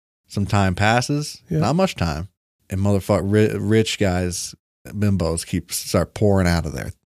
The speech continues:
Speaker 2: Yeah, okay.
Speaker 1: They just start coming out. And, and then suddenly out in the real world, all these one percenters,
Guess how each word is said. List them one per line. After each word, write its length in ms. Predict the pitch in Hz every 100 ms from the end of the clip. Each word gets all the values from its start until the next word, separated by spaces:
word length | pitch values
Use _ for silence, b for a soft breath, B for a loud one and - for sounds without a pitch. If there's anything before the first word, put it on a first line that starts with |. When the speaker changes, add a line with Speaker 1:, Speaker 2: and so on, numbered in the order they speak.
| _ _
Speaker 2:
Yeah, 360 | - 175 127 151
okay. 300 | 160 165 170
Speaker 1:
They 120 | - 95
just 180 | 90
start 200 | - 87
coming 340 | - 107 95 95
out. 320 | 98 90 - _ _ _ -
And, 320 | 98 92 73
and 300 | 82 101 95
then 320 | 95 92 90 -
suddenly 380 | 117 107 104
out 100 | 101
in 60 | 101
the 80 | 98
real 180 | 101 95
world, 300 | 113 98 85 _ -
all 160 | 90 90
these 320 | 92 87 92
one 220 | 104 104
percenters, 720 | 104 101 120 110 87 82 -